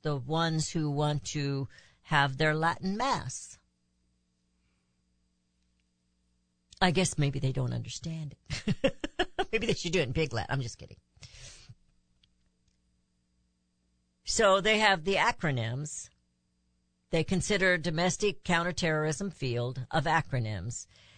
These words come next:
R T C, which means Radical Traditionalist Catholics.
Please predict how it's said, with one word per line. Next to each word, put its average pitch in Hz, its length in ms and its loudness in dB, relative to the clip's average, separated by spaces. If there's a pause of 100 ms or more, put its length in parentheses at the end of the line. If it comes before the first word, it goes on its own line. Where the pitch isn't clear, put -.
(280)
R 185 240 6
T 226 260 -2
C, 170 460 0
which 147 300 -2
means 156 280 2
Radical 156 460 2
Traditionalist 143 840 0
Catholics. - 800 -6